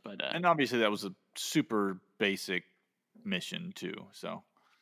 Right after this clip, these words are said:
Speaker 1: Yeah, but it was very Destiny, like, I will say that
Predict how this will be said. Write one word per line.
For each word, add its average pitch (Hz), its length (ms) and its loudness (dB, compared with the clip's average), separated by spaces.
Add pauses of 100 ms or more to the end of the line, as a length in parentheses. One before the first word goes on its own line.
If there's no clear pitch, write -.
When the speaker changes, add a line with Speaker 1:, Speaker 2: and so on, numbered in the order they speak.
(600)
Speaker 1:
Yeah, 127 160 6
but 135 160 6
it 156 100 6
was 170 240 6
very 165 240 6
Destiny, 147 380 4
like, 120 200 4
I 123 40 4
will 120 160 4
say 120 200 2
that 113 300 2